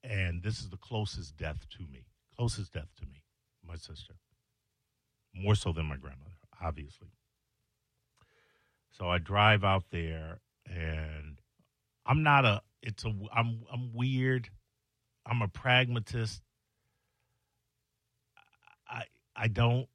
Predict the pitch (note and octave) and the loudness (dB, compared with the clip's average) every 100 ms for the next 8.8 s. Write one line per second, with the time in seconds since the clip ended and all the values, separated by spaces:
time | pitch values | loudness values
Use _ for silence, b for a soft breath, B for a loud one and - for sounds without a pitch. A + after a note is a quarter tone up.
0 | _ G#2+ A#2 A2 G#2 G#2+ - A#2 C3+ C3+ | _ -6 -4 -2 -4 -8 -6 -2 0 -2
1 | - C3+ A#2+ - - C#3+ C#3 C3 A#2 A2+ | -4 0 0 -2 -4 0 2 2 0 0
2 | A#2 B2 B2 B2 - G#2+ F#2+ A2 B2+ B2+ | 4 6 6 2 -4 -6 -4 -2 0 -2
3 | G#2+ - B2+ B2 B2+ - - A#2 A#2 A#2+ | -6 -4 4 4 4 -2 -10 -8 -4 -2
4 | A#2+ G#2+ - B2 A#2 B2+ A#2 A2+ A#2+ G#2+ | -4 -4 -2 0 0 -2 -4 -4 -4 -2
5 | A2+ A#2 A#2 - A2+ A#2 - _ _ _ | 2 4 4 4 0 -2 -8 _ _ _
6 | _ - B2 A#2+ A#2 - A2 A#2+ A2 A2 | _ 8 8 10 8 8 6 8 8 6
7 | G2 b b F2+ G#2 G2+ G2 G#2 G2+ G#2+ | 4 b b 2 6 8 6 6 4 4
8 | G#2 G2+ G2+ G2 G#2+ G#2 F#2 | 2 4 4 2 4 4 4